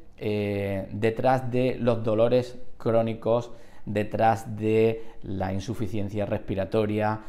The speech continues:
detrás de la fibromialgia, detrás de procesos neurodegenerativos y un, un infinito, una infinita lista de patologías, tenemos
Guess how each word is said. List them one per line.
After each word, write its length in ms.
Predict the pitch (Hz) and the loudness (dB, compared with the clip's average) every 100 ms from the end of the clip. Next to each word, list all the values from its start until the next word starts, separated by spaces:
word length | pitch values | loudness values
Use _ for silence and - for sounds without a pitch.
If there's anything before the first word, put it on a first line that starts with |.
| - - - | -12 -12 -6
detrás 880 | 107 107 101 104 110 110 110 107 | -2 0 -2 0 2 2 -2 -6
de 360 | 107 110 107 - | -2 0 -2 -4
la 100 | - | -8
fibromialgia, 1120 | - - 117 107 101 95 104 101 - 101 98 101 - - | -8 0 0 2 0 -2 -2 -4 -4 -2 -2 -4 -10 -8
detrás 800 | 104 110 107 101 107 107 - 104 | -2 -2 0 0 0 0 -4 -2
de 200 | 107 104 | -2 0
procesos 480 | 107 104 107 - 104 | -2 -2 -2 -2 0
neurodegenerativos 1160 | 104 98 98 98 104 95 95 113 107 107 101 - - - - | 0 0 -2 -4 -4 -6 -4 -2 0 0 -2 -8 -18 -16 -10
y 160 | 107 110 | -4 2
un, 400 | 127 139 - - - - - - - | 2 2 -4 -10 -14 -18 -16 -16 -4
un 540 | 131 131 123 107 - - | 0 2 2 0 -6 -4
infinito, 840 | 113 120 - 135 143 175 - 101 - - - - - | -2 -2 0 2 2 0 0 -2 -4 -14 -14 -16 -12
una 300 | - 113 127 | -4 0 2
infinita 480 | 131 123 131 139 131 | 2 2 2 2 2
lista 380 | 117 156 - 98 | 4 2 2 -2
de 100 | 98 | 0
patologías, 560 | 98 101 110 - 156 175 - - | 0 0 -2 0 -2 -4 -8 -8
tenemos 500 | - 165 139 139 135 | 2 4 6 4 2